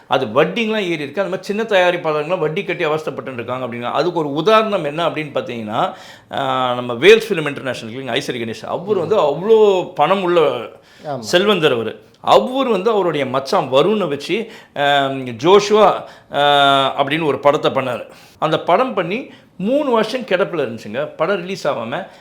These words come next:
Speaker 1: அது சமீபத்துல தான் ரிலீஸ் பண்ணாரு. ரிலீஸ் பண்ணி ஒண்ணுமே ஓடல. லாஸ் தான் அவங்களுக்கு.
Speaker 2: அவருக்கே என்ன சிக்கல்? மிகப்பெரிய செல்வந்தர், மிகப்பெரிய அரசியல் பின்புலம்
Speaker 1: தியேட்டர்,
Speaker 2: இருக்கு.
Speaker 1: தியேட்டர் கிடைக்கணுமே.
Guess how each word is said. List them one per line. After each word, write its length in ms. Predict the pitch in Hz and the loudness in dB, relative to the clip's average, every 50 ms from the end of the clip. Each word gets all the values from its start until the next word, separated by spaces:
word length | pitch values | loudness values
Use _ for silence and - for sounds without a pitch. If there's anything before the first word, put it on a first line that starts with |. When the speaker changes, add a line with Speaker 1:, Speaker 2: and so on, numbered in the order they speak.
| _ _ | _ _
Speaker 1:
அது 180 | - - 185 - - | -4 -4 -4 0 2
சமீபத்துல 480 | 190 185 226 247 226 240 233 226 208 202 | 2 2 2 2 0 0 0 2 0 0
தான் 180 | 233 247 233 | 0 0 0
ரிலீஸ் 380 | 190 190 196 220 214 - - 170 | 0 -2 -4 -4 -6 -6 -6 -6
பண்ணாரு. 300 | 147 131 123 110 98 - - - _ _ _ _ _ _ _ 165 | -4 -2 -2 -4 -4 -8 -14 -20 _ _ _ _ _ _ _ -10
ரிலீஸ் 380 | 170 190 240 277 277 269 - - | -8 -6 -4 -4 -4 -6 -6 -8
பண்ணி 220 | 196 196 233 233 | -6 -6 -4 -4
ஒண்ணுமே 380 | 185 185 202 226 247 262 277 262 | -2 -2 -2 -2 -4 -4 -4 -4
ஓடல. 540 | 226 175 175 180 220 214 202 147 107 104 - - - _ _ _ _ - | -4 -2 -2 0 0 0 0 -2 -6 -8 -14 -18 -20 _ _ _ _ -8
லாஸ் 400 | 160 165 175 185 226 240 - - | -2 0 2 2 2 0 -4 -8
தான் 180 | 202 208 214 | -6 -4 -4
அவங்களுக்கு. 220 | 175 135 123 151 180 | -4 -2 -2 -2 0
Speaker 2:
அவருக்கே 300 | 196 202 196 - 214 202 | -2 -2 -2 0 0 2
என்ன 200 | 180 165 160 147 | 2 0 -4 -8
சிக்கல்? 440 | - 147 135 - - 135 117 - - - | -10 -12 -12 -10 -8 -8 -8 -8 -12 -12
மிகப்பெரிய 460 | 127 117 139 139 - 156 156 175 170 | -8 -8 -8 -6 -4 -4 -2 -2 -2
செல்வந்தர், 680 | 135 143 139 139 139 131 117 107 107 110 123 147 165 165 | -2 -4 -4 -4 -4 -6 -6 -8 -8 -6 -6 -6 -6 -6
மிகப்பெரிய 520 | 160 147 143 147 147 147 - 156 165 147 139 | -8 -8 -6 -6 -6 -6 -6 -4 -2 -2 -2
அரசியல் 360 | 143 156 151 - 165 147 131 | -4 -6 -8 -8 -8 -8 -8
பின்புலம் 300 | - 156 160 190 202 165 | -8 -6 -4 -2 0 0
Speaker 1:
தியேட்டர், 180 | 151 135 131 | 0 -2 -4
Speaker 2:
இருக்கு. 300 | 127 117 107 - 139 139 | -6 -8 -8 -6 -6 -6
Speaker 1:
தியேட்டர் 340 | 143 185 190 202 190 - 185 | -4 -4 -4 -4 -6 -6 -8
கிடைக்கணுமே. 540 | 170 190 175 180 180 185 185 185 190 202 | -10 -8 -8 -8 -10 -10 -10 -10 -8 -8